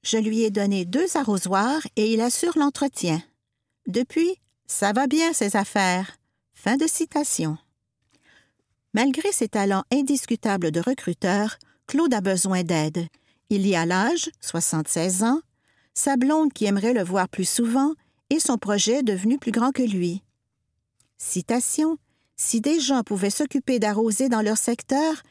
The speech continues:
ça aiderait. » Fin de citation, dit-il. Pour ceux qui habitent ailleurs, il les invite à fleurir l'espace public. Citation. « Plus il va y en avoir, plus les gens vont sentir qu'ils sont dans un environnement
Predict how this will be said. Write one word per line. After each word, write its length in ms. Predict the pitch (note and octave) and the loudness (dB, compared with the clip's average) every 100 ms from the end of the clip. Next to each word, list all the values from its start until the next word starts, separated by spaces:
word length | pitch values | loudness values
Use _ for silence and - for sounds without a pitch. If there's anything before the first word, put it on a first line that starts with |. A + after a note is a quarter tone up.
| _ - | _ -8
ça 240 | - G#3 | -2 0
aiderait. » 460 | A#3+ A#3 A#3 B3 A#3+ _ _ _ - | 2 2 0 0 -2 _ _ _ -8
Fin 200 | - A#3 | -2 0
de 100 | F#3 | 0
citation, 680 | - - F#3+ G3 - C#4+ E4 - | -2 -2 -2 0 0 -2 -4 -8
dit-il. 720 | F#3+ B3+ - F#3 E3 E3 E3+ _ _ _ _ _ _ _ _ _ | -4 -4 -2 -2 0 -2 -8 _ _ _ _ _ _ _ _ _
Pour 220 | - C#4 | -2 0
ceux 220 | - F#4+ | 0 0
qui 200 | F#4+ - | -2 -2
habitent 300 | G#3+ G3 D4 | 0 0 0
ailleurs, 520 | F#3 F3 F3+ G3 A3+ - _ - | 0 0 0 0 -4 -8 _ -4
il 120 | B3 C4 | 0 2
les 200 | D4 D#4 | 2 2
invite 380 | C4 G3+ A3 | 2 0 -2
à 60 | F3+ | -2
fleurir 420 | - F3+ F3 F3+ | -2 -2 0 0
l'espace 420 | F3+ F3 F#3+ E3+ | 0 -2 -2 -4
public. 540 | - F3+ F3 F3 - - - _ _ _ _ _ _ _ - | -4 -6 -2 -4 -4 -10 -12 _ _ _ _ _ _ _ -8
Citation. « 800 | - F3+ A3+ A#3 - D#4 D4+ D4+ _ _ _ _ | -4 -2 -2 -2 0 0 0 -2 _ _ _ _
Plus 260 | - D4+ F4+ | -2 0 2
il 100 | D#4 | 0
va 160 | B3 A#3 | 0 2
y 120 | A3 | 2
en 80 | G3+ | 2
avoir, 580 | F#3 F3+ F#3 G3+ C4 - _ - | 0 0 0 0 -2 -8 _ -4
plus 180 | E4+ | 0
les 160 | F4+ F4 | 2 2
gens 160 | C#4 C4+ | 2 2
vont 160 | A3+ | 0
sentir 500 | - G#3 - G#3+ G#3 | 0 -2 0 0 0
qu'ils 140 | - G3 | 0 0
sont 220 | B3 B3 | 0 0
dans 240 | G#3 F3+ | 0 0
un 180 | F#3+ F#3 | 0 0
environnement 760 | F#3+ F3+ F#3 F#3 F#3 F#3 A#3+ | 0 -2 -2 0 0 0 0